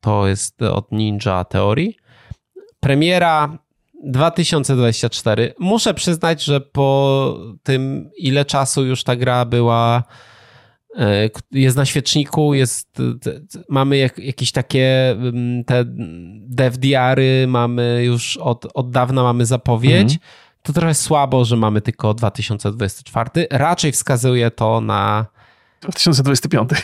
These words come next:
Speaker 1: jakieś problemy, no, że oni nie są w stanie po
Speaker 2: E,
Speaker 1: tak
Speaker 2: podać
Speaker 1: długim
Speaker 2: daty premiery.
Speaker 1: czasie podać daty.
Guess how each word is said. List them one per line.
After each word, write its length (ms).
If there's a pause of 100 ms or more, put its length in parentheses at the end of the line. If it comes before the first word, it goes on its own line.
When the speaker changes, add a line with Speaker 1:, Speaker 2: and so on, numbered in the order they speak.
(140)
Speaker 1:
jakieś 360
problemy, 640
no, 260
że 120
oni 200
nie 140
są 180
w 60
stanie 580
po 480
Speaker 2:
E, 160
Speaker 1:
tak 80
Speaker 2:
podać 240
Speaker 1:
długim 200
Speaker 2:
daty 80
premiery. 220
Speaker 1:
czasie 220 (220)
podać 320
daty. 480